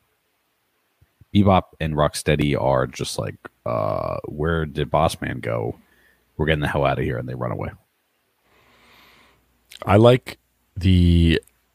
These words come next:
Speaker 2: art for the, like, the alternate dimension.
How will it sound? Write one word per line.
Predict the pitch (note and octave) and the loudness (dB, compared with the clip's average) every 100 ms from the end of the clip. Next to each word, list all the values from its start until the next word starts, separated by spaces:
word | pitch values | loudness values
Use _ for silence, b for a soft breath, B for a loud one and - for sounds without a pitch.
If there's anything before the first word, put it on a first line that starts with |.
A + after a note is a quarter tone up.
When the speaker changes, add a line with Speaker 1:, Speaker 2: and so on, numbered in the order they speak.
| _ _ _ _ - | _ _ _ _ 2
Speaker 2:
art | F#2 G#2 _ _ | 4 4 _ _
for | - F2 | -8 -2
the, | E2 E2 D2+ - _ | 2 2 0 -6 _
like, | F2+ D#2 - _ | 2 2 -2 _
the | - - | -2 2
alternate | F2+ F2 E2+ D#2 | 2 4 2 2
dimension. | D#2 E2 - D2 D2+ | 2 2 2 -2 -2